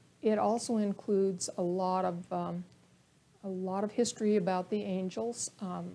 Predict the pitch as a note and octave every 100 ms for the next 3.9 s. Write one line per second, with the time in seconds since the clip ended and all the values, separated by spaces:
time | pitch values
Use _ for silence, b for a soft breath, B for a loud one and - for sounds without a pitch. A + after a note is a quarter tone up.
0 | F#3+ - _ _ - - F#3+ G3 F#3+ -
1 | F#3 F#3+ G#3 A3 A3 - G3+ G#3+ A3 F#3
2 | F3+ F#3+ G#3+ G#3+ - b b b b _
3 | _ - F#3+ F#3 F#3 F3+ F3+ F3 F3